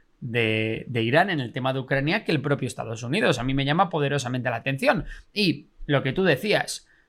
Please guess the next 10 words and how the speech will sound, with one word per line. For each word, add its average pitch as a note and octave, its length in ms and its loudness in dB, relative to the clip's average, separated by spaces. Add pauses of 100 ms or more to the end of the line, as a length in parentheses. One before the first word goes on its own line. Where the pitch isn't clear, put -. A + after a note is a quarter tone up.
(340)
qué F#3 140 4
rápido F3 520 2
le C#3+ 120 0
ha C#3 100 -2
cambiado C#3+ 920 0 (180)
el, B2 720 -4
el - 340 -6
discurso G3+ 840 2 (120)
o C3 320 -2
los B2+ 320 -2